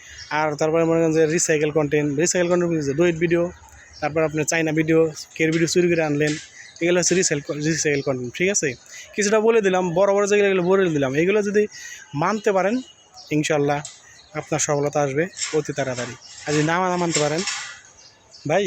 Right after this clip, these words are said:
কিছুই করতে পারবেন না এই জায়গায়, আমিও পারবো না, আপনিও পারবেন না। অতএব বলবো,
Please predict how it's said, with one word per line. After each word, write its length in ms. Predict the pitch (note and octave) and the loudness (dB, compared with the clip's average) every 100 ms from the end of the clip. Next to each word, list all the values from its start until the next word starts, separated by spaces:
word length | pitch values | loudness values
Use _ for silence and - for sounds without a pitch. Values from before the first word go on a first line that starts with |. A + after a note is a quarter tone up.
| B2 - | -4 -8
কিছুই 280 | F3+ E3+ F#3+ | -6 -2 -2
করতে 240 | F#3+ A#3 A3 | 0 2 2
পারবেন 220 | G#3 F3 | 2 2
না 80 | D3+ | 2
এই 60 | |
জায়গায়, 240 | C3+ B2+ C3+ | 0 -2 -2
আমিও 260 | D#3 F3+ | 0 2
পারবো 220 | G3+ A3+ B3 | 2 2 2
না, 60 | A#3 | 0
আপনিও 220 | - G3+ | 0 0
পারবেন 240 | G#3 A3 | 0 -2
না। 120 | A3 A#3 - - - | -4 -8 -16 -20 -6
অতএব 260 | E3+ F3 F#3 | -2 0 0
বলবো, 320 | F#3 F#3+ F#3 | 2 2 2